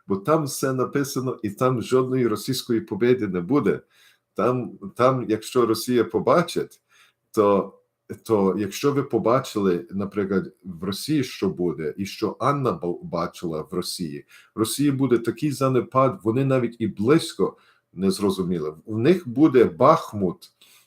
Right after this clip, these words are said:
по цілій Росії. Це буде такий страшний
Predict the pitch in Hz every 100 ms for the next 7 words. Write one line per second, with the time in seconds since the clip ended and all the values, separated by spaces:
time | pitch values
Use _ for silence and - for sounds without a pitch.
0 | _ - 117 - 127 143 135 113 113 107
1 | 107 - 143 131 78 - - 131 123 127
2 | 113 - 113 127 117 - 110 101 - 127
3 | 120